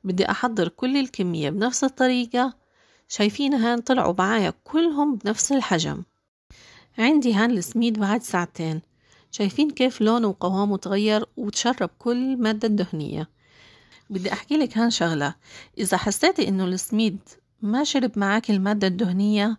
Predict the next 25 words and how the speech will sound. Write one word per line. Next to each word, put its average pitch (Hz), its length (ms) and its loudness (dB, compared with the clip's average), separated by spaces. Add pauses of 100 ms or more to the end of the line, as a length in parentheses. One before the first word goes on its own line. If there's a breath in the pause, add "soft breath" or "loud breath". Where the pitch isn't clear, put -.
(100)
ما 262 160 4
تقلقي، 190 560 -4
في 294 200 0
طريقة 269 500 0
إنك 208 220 -2
تحلي 247 320 -2
الموضوع 190 400 0
فيها. 175 460 -6 (600 soft breath)
بتحطيه 247 580 0
بالعجانة 262 960 2
أو 320 200 4
بتخلطيه 226 600 -2
بمضرب 226 380 2
الكيك، - 720 -6
بس 339 280 2
لمدة 277 260 2
دقيقتين 202 760 -2
مش 254 180 0
أكتر - 360 -2
من 165 220 -2
هيك، - 300 -12
حتلاقيه 220 500 0
لحاله 247 580 2
اتفتحت - 640 -6
حباته. - 560 -10